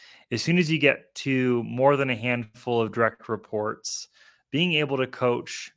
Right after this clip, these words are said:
being able to be on every single sales call, it just, it stops being realistic.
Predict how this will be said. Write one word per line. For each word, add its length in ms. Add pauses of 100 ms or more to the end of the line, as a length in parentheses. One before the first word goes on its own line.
(120)
being 180
able 140
to 80
be 160
on 140
every 200
single 280
sales 360
call, 380
it 140
just, 460 (140)
it 240
stops 440
being 180
realistic. 680